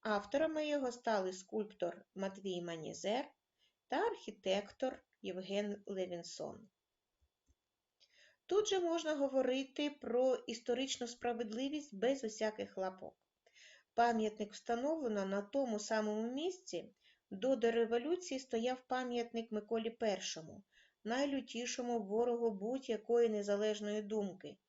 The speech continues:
і головному мучителю, і гонителю Тараса Шевченка. Ще один пам'ятник створив Манізер на могилі Тараса Шевченка в Каневі.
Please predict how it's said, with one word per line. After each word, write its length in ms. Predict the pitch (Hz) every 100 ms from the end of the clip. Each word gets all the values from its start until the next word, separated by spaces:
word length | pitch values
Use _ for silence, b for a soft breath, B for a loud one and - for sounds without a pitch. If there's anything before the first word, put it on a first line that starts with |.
| b b b _
і 160 | 302
головному 680 | 311 240 214 208 208 208 190
мучителю, 680 | 190 175 - 247 262 285 277
і 240 | - 190
гонителю 640 | 185 180 175 196 196 247 240
Тараса 460 | 185 151 156 -
Шевченка. 640 | - - - 143 139 - _ _ _ _ _ _ _ _ _ _ _ _ _ _ _ _ _ _ _ _ _ _ _ _ _ _ _
Ще 360 | - - 254 247
один 340 | 247 240 302
пам'ятник 600 | 320 302 302 302 302 302
створив 440 | - 220 233 277 262
Манізер 800 | 240 214 202 208 220 262 294 269
на 260 | 233 247 269
могилі 480 | 254 202 214 240
Тараса 420 | 254 214 202 202 190
Шевченка 600 | 180 175 - 233 240 220
в 100 | 220
Каневі. 600 | 190 175 170 160 175